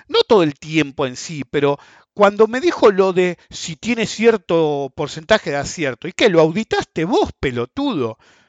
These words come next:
Los resultados que te está dando, aunque sean supuestamente de un sitio, no tenés forma de saber si son verdaderos, boludo. ¿Qué tenés en la cabeza? Si no pensás.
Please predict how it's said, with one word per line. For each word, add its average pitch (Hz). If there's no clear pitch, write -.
Los 226
resultados 320
que 214
te -
está 208
dando, 131
aunque 170
sean 254
supuestamente 196
de 185
un 185
sitio, 123
no 262
tenés 349
forma 311
de 185
saber 156
si -
son 240
verdaderos, 180
boludo. 156
¿Qué -
tenés 311
en 190
la 135
cabeza? 170
Si -
no 233
pensás. -